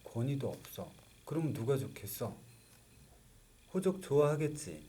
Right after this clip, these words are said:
얘네 아직 중앙 귀족이 아니야. 그지? 얘네들도 좋아하겠죠. 자, 선종 구산이 성립됩니다.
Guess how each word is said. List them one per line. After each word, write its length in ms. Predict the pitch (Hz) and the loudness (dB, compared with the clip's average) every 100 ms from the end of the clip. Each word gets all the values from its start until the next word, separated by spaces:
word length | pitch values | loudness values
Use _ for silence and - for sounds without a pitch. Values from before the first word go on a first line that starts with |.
| - - | -20 -8
얘네 240 | 139 160 160 | 2 4 6
아직 320 | 123 131 - | 4 0 -6
중앙 320 | - 135 139 | -2 2 2
귀족이 360 | 120 113 120 127 | 2 0 0 -2
아니야. 500 | - 90 101 104 80 | -4 -6 -6 -6 -8
그지? 420 | - 101 104 117 143 - - - - - - - - - - | -10 -6 -2 -2 -4 -12 -18 -20 -20 -20 -20 -20 -20 -20 -6
얘네들도 500 | 147 160 165 151 156 | 0 2 2 2 -2
좋아하겠죠. 880 | - 143 147 143 123 - - 139 - - - - - - - | 4 4 6 4 0 -2 -10 -10 -14 -20 -20 -20 -20 -20 -20
자, 340 | - 82 78 95 | -16 -14 -12 -12
선종 600 | - 147 151 147 151 147 | -8 -6 -6 -2 -2 -2
구산이 480 | 147 - - 98 104 | -4 -8 -10 -8 -8
성립됩니다. 720 | - 117 113 110 - 80 78 | -6 -6 -6 -10 -16 -16 -14